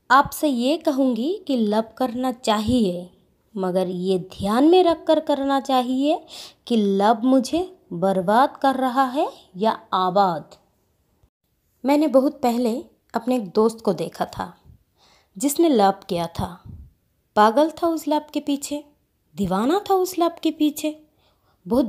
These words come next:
ब्रिलियंट था वो। लेकिन एक दिन ऐसा आया कि वो अपने उस लब के पीछे बर्बाद हो चुका था, पूरी तरह बर्बाद।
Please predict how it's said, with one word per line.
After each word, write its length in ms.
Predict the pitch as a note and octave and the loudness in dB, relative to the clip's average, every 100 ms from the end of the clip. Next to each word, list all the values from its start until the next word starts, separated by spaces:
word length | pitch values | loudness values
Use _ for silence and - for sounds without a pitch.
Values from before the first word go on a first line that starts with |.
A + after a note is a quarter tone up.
| - | -4
ब्रिलियंट 580 | F3 E3+ G#3 C#4 C#4 - | -10 -4 2 2 0 -4
था 60 | F3 | -6
वो। 280 | D#3 G3 - _ _ _ _ _ _ _ _ _ | -6 -12 -16 _ _ _ _ _ _ _ _ _
लेकिन 280 | D4 D#4+ F#4 | -2 2 4
एक 180 | F4 C4+ | 4 2
दिन 260 | C#4 D#4 F4 - _ | 2 2 -2 -12 _
ऐसा 340 | G#3 A3 A3 C#4+ | -2 -2 0 2
आया 240 | C#4 C#4 C4+ | 4 4 0
कि 320 | A#3+ A#3+ - - - _ | -2 -4 -6 -20 -20 _
वो 100 | B3 D4+ | 2 2
अपने 260 | D4 D4 | 2 0
उस 220 | D4 C#4+ | 0 -2
लब 280 | G3+ G3 A3 - | -4 -2 -4 -4
के 60 | C#4+ | -6
पीछे 500 | C#4+ C4+ C4 - F4 - _ | -2 -4 -4 -6 -8 -10 _
बर्बाद 580 | F#3 G#3 G3+ F#3+ G#3 G#3 | -6 -2 0 2 0 -2
हो 120 | - F#3 | -6 -10
चुका 280 | F3+ F#3+ F3+ | -12 -12 -14
था, 160 | - F#3 _ _ _ _ _ _ _ | -16 -18 _ _ _ _ _ _ _
पूरी 320 | B3+ C4+ C4 C4 - | -2 0 0 -4 0
तरह 340 | A3 G3 A3 A3 | 0 2 2 0
बर्बाद। 520 | F3+ F3+ E3 D#3 E3 | -2 -6 -6 -8 -10